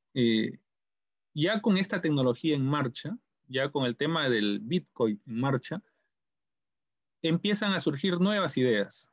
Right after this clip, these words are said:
Empieza, eh, eh, eso es lo interesante de, de, de nosotros como emprendedores, de las personas ahí afuera, no solo nosotros, que siempre estamos buscando mejoras continuas, ¿no? a,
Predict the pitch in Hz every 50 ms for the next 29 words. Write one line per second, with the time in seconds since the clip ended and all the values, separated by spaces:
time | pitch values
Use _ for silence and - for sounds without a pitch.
0 | _ _ - 123 123 - 156 151 147 170 156 160 170 170 160 156 160 - - -
1 | 208 202 - 247 233 - 269 247 240 196 170 - 156 143 127 123 - 196 196 190
2 | 185 - 240 254 262 190 131 127 123 - 127 127 123 120 113 110 - - - 123
3 | 123 127 127 131 131 127 - - 175 170 - 175 160 - - 143 135 127 120 120
4 | 120 123 120 117 123 143 165 165 160 151 147 143 131 120 120 120 - - - 120
5 | - - 180 202 196 160 139 - 135 135 143 135 127 - - 156 139 131 160 -
6 | - _ _ _ _ - 135 131 - 147 139 135 120 113 - 147 131 - 135 151
7 | - - _ - _ _ _ _ - 170 - - 214 233 220 208 185 - - 196
8 | 190 190 185 165 151 139 - - 175 175 175 170 147 135 131 - - 165 156 151
9 | - - 131 110 107 - 156 143 120 101 98 98 - _ _ _ - 113 113 113
10 | - 117 107 -